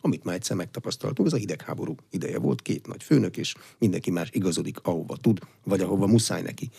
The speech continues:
Mit kell figyelni ahhoz, hogy láthassuk, hogy melyik, melyik felé mozdulunk? Országokat? Politikusokat? Háborúkat? Katasztrófákat? Mit?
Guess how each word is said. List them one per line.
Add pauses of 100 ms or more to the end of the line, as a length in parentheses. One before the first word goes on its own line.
(300)
Mit
kell
figyelni
ahhoz, (320)
hogy
láthassuk,
hogy
melyik,
melyik
felé
mozdulunk? (600)
Országokat? (800)
Politikusokat?
Háborúkat? (640)
Katasztrófákat?
Mit?